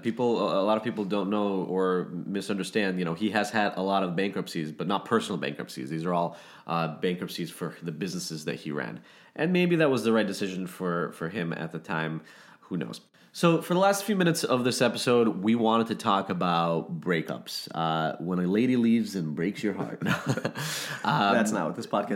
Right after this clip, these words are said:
Speaker 2: is about.
Speaker 1: No, it's not. But if you guys wanted us to talk about it,
Speaker 2: We can definitely,
Speaker 1: <laughs> we
Speaker 2: we
Speaker 1: can
Speaker 2: have some
Speaker 1: definitely,
Speaker 2: experience
Speaker 1: we,
Speaker 2: with that.
Speaker 1: we've written a lot of love songs.
Speaker 2: Oh,
Speaker 1: Um,
Speaker 2: boy.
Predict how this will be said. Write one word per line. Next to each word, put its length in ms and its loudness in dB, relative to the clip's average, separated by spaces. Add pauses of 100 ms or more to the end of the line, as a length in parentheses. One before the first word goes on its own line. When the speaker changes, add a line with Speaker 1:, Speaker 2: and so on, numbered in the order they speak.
Speaker 2:
is 60 -8
about. 280 0
Speaker 1:
No, 220 4
it's 160 0
not. 220 2
But 260 -2
if 100 -4
you 60 -6
guys 160 2
wanted 240 4
us 120 0
to 60 -14
talk 200 2
about 280 2
it, 140 0
Speaker 2:
We 100 0
can 220 8
definitely, 500 2
Speaker 1:
<laughs> 120 -2
we 140 6
Speaker 2:
we 40 6
Speaker 1:
can 120 6
Speaker 2:
have 160 8
some 280 6
Speaker 1:
definitely, 60 6
Speaker 2:
experience 460 2
Speaker 1:
we, 40 -2
Speaker 2:
with 80 -4
that. 240 -2
Speaker 1:
we've 180 -4
written 180 0
a 60 2
lot 140 4
of 80 2
love 220 0
songs. 320 -4
Speaker 2:
Oh, 160 2
Speaker 1:
Um, 40 0
Speaker 2:
boy. 380 2